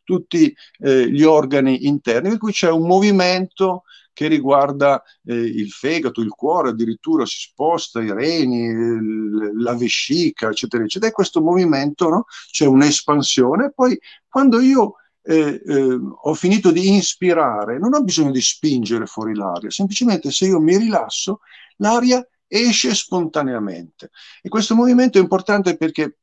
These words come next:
parte da qua la respirazione e si estende verso l'alto e verso il basso. Noi respiriamo anche muovendo in parte a, a pompa anche i muscoli del collo, si,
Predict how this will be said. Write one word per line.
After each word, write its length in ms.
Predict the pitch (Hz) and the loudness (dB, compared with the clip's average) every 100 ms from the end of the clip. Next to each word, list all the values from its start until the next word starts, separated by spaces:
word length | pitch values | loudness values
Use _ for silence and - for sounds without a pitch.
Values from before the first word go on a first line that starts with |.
| _ | _
parte 320 | - 151 - | -4 -4 -2
da 160 | 139 - | -2 -2
qua 340 | - 226 196 | -2 0 2
la 140 | 120 110 | 2 0
respirazione 1000 | 101 - 131 135 170 - 160 170 202 214 - - | -4 -4 -2 -2 -4 -2 0 0 -2 -4 -12 -10
e 160 | - 190 | 0 2
si 280 | 190 - 220 | 2 0 2
estende 800 | 202 - - 220 214 220 226 226 | 2 0 0 2 2 2 4 4
verso 380 | 190 160 - 190 | 2 -2 -2 0
l'alto 420 | 180 175 175 190 | 2 0 -2 -4
e 60 | |
verso 520 | 160 143 139 - 139 - - - - | -2 -4 -6 -6 -6 -8 -18 -20 -6
il 200 | 131 127 | -2 -2
basso. 640 | 113 85 80 - - 90 _ _ _ _ _ _ _ _ _ _ _ _ - | -2 -4 -6 -8 -8 -12 _ _ _ _ _ _ _ _ _ _ _ _ -6
Noi 280 | - 165 160 | 0 2 4
respiriamo 840 | 147 143 - 147 156 165 180 160 147 | 2 0 0 2 4 2 2 4 4
anche 300 | 170 170 170 | 2 0 -2
muovendo 720 | 147 139 135 156 170 175 156 | 2 0 0 0 0 0 -2
in 300 | 147 147 - | -4 -8 -4
parte 460 | 165 165 165 151 | 0 0 -2 -6
a, 240 | - 131 - | -4 -6 -6
a 100 | 123 | -8
pompa 720 | - 170 165 127 123 135 143 | 0 2 2 0 -2 -2 -2
anche 320 | 151 175 151 | -4 -4 -4
i 40 | 151 | -4
muscoli 460 | 156 175 - 160 | -4 -6 -2 -2
del 280 | 127 131 110 | 0 -4 -6
collo, 480 | - 202 151 110 104 | -8 -4 -4 -4 -6
si, 200 | - | -8